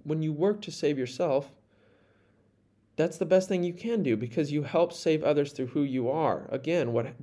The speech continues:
the bee does or what happens to the bee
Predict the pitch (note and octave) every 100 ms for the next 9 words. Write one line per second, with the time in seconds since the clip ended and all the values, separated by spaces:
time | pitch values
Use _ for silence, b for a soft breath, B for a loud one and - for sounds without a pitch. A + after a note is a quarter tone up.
0 | - - A#2+ A#2+ D#3+ D#3 B2+ A#2 A#2 A#2
1 | A2+ C#3 D3+ D#3 C#3 - B2+ A#2 C#3 B2
2 | A#2